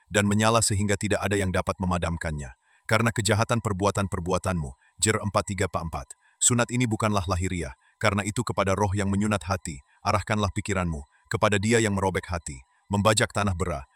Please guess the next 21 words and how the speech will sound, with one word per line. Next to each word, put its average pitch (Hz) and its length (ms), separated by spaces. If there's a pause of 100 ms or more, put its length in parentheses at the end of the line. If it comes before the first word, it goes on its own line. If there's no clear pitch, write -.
(160)
membasuh 110 400
kekotoran 101 400
dosa, 98 400 (240)
dan 104 160
menyingkirkan 113 640
kekerasan 95 400
hatimu. 87 400 (320)
Daud 110 320
berseru, 98 400 (240)
"Basuhlah 104 400
aku 104 160
seluruhnya 101 560
dari 87 160
kesalahanku, 90 720 (320)
dan 104 160
tahirkanlah 107 560
aku 104 240
dari 98 160
dosaku, 90 560 (160)
sucikanlah 113 640
aku, - 320